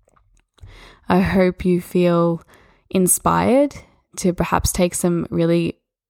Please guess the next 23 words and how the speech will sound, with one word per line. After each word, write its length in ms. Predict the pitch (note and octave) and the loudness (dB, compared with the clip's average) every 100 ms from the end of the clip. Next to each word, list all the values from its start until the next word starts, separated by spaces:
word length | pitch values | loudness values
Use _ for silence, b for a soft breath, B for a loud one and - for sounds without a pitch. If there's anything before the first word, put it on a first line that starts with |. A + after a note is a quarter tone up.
| _ _ _ _ _ _ _ _ - | _ _ _ _ _ _ _ _ -6
amazing 640 | E3 E3+ E3+ E3+ E3+ E3+ | -2 0 2 2 2 0
conscious 800 | - F3+ F3 - E3+ E3 - - - | -2 0 0 0 -2 -2 -4 -10 -8
action 420 | E3 - F#3 F#3 | -8 -4 -2 -2
steps 460 | F#3 G3 - - - | 0 -2 -2 -6 -4
towards 460 | F3 E3 E3+ E3 | -4 0 -2 -2
what 100 | - | -10
you 180 | - D#3+ | -6 -4
really 220 | D#3+ D#3+ | -2 -2
desire 520 | D#3+ D#3+ D3 E3 G3 | -2 0 0 2 2
and 100 | G#3+ | 2
what 100 | F3+ | 2
your 100 | E3+ | 0
soul's 320 | E3+ D#3+ D#3 - | -2 0 -2 -2
calling 360 | D#3 D3+ E3 | -4 0 -2
for. 340 | F3 G3+ A#3 C#4 B B B B B B B - | 0 2 2 0 B B B B B B B -2
I 160 | - | 0
hope 360 | F#3 F#3 F3+ - | 2 2 0 0
this 600 | F3+ E3+ - - - - _ _ _ _ _ _ _ _ _ _ _ _ _ _ | -2 -2 -2 -6 -6 -8 _ _ _ _ _ _ _ _ _ _ _ _ _ _
task, 640 | - - F3 G#3+ C4 - - | -12 0 2 2 0 -6 -6
this 200 | F3 - - | -6 -4 -6
activity, 680 | - - - F3 F#3 A3+ C#4+ | -6 -6 -6 -2 0 2 2
helped 440 | B3 F3+ - - | 2 0 -4 -4
you 380 | F3+ F3 E3+ E3+ | 0 2 0 -2